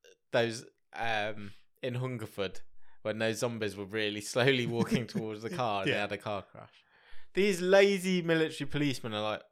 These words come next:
Speaker 1: "Oh, we can't shift that. Oh, we've got four prisoners in the back."
Speaker 2: They're also too stupid to just drive around them.
Speaker 1: Yeah.
Speaker 2: Because there was
Speaker 1: A field. Just,
Speaker 2: it,
Speaker 1: just a
Speaker 2: there was a field on either side.
Speaker 1: Yeah.
Speaker 2: And they're in a truck. <laughs> I looked at it, I was like, "Why have they even stopped?
Speaker 1: Yeah.
Speaker 2: You would just drive around
Speaker 1: They
Speaker 2: and
Speaker 1: probably
Speaker 2: keep
Speaker 1: could have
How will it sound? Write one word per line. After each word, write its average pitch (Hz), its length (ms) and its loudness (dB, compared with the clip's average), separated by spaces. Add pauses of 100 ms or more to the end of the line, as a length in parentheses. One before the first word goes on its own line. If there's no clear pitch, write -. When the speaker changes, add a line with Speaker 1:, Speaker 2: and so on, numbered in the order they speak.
Speaker 1:
"Oh, 156 120 -12
we 196 140 0
can't 113 240 -2
shift - 300 -4
that. 113 260 0 (460)
Oh, 196 100 8
we've 170 140 4
got 175 200 6
four 185 160 2
prisoners 185 480 2
in 120 140 -2
the 101 80 -2
back." - 360 -2
Speaker 2:
They're 156 140 10
also 214 240 8
too 147 160 0
stupid 143 360 -2
to 123 80 -2
just - 360 -2
drive 170 240 6
around 160 320 4
them. 98 120 -10 (100)
Speaker 1:
Yeah. - 180 -2
Speaker 2:
Because 143 360 2 (320)
there 151 100 4
was 151 180 2 (120)
Speaker 1:
A 143 60 0
field. 135 380 4
Just, 151 120 -6
Speaker 2:
it, - 20 -6
Speaker 1:
just 151 160 2
a - 20 -6
Speaker 2:
there 160 120 6
was 151 100 4
a 160 60 6
field 139 340 6
on 123 100 2
either 117 240 0
side. 87 220 -12
Speaker 1:
Yeah. - 120 -2 (200)
Speaker 2:
And 120 100 -6
they're 117 140 0
in 110 80 -6
a 101 80 -4
truck. - 400 -6 (180)
<laughs> - 80 -4 (920)
I 262 40 2
looked 269 200 4
at - 40 -4
it, 151 40 0
I - 40 0
was 113 100 -4
like, 127 140 -2
"Why 180 180 4
have 214 100 0
they 139 120 4
even 120 160 -2
stopped? - 560 2 (160)
Speaker 1:
Yeah. 160 100 2
Speaker 2:
You 180 80 8
would 190 120 4
just 254 200 2
drive 156 280 8
around 156 260 4
Speaker 1:
They - 40 0
Speaker 2:
and 120 80 -2
Speaker 1:
probably 294 180 4
Speaker 2:
keep 302 60 2
Speaker 1:
could 285 80 4
have - 40 -2